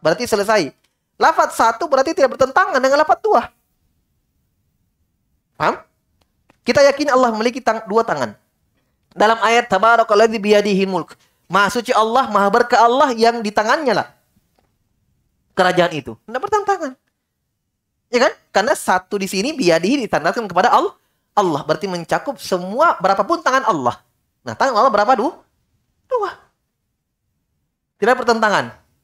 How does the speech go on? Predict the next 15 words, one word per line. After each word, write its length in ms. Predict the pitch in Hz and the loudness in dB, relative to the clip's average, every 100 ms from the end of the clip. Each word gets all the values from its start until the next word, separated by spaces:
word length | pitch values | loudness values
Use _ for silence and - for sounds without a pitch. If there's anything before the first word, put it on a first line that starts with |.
| _ _ _ | _ _ _
Paham 240 | - 226 220 | -2 -2 0
di 40 | |
sini? 140 | 226 294 - _ _ _ _ - | -2 -2 -8 _ _ _ _ 0
Baik. 320 | 196 143 - _ _ _ - | 0 0 -6 _ _ _ -6
Satu 240 | 233 269 | 0 2
lagi, 400 | 269 220 131 107 _ _ - | 2 0 -4 -8 _ _ -4
tentang 320 | 233 294 294 | 0 0 2
jamak. 400 | 302 302 302 269 | 2 2 0 -2
Bagaimana 240 | 285 370 | 0 -2
kita 240 | 311 285 240 | -2 0 2
ja-, 200 | 240 - _ _ | 0 -2 _ _
jawab? 560 | 180 196 185 143 - _ _ _ _ _ _ - | 0 4 4 0 -6 _ _ _ _ _ _ -2
Kalau 400 | 226 302 330 247 | 2 4 4 4
yang 160 | 240 | 4
mengatakan 640 | 226 233 226 226 220 208 | 2 0 0 -2 -2 -4